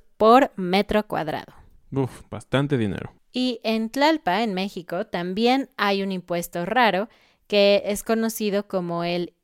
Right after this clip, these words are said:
Speaker 1: ine o el ife de los animales. Hemos hablado en otros episodios. En México, la identificación oficial se llamaba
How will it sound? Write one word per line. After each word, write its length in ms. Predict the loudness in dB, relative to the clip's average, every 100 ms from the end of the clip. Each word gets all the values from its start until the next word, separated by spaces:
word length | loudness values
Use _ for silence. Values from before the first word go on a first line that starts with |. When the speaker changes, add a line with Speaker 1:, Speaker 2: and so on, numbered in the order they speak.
| -6
Speaker 1:
ine 440 | -2 0 0 -2 -2
o 120 | 0
el 180 | 0 -2
ife 460 | -6 -2 -2 -2 -4
de 160 | -2
los 240 | 0 -2 -6
animales. 640 | -6 -4 -4 -6 -10 -16 -20 _ _ _ 2
Hemos 340 | 4 4 2
hablado 420 | 2 4 4 4
en 160 | 0 -2
otros 360 | -4 -4 -4
episodios. 680 | -8 -12 -2 2 4 2 -2 -6
En 220 | -2 2
México, 440 | 2 0 -2 0
la 200 | 2 2
identificación 1120 | 2 0 -4 -6 -8 -8 -8 -4 -2 -2 -4 -6
oficial 720 | -6 -2 -2 2 2 2 0
se 240 | -6 -6
llamaba 720 | -4 -4 -4 -2 0 0 -2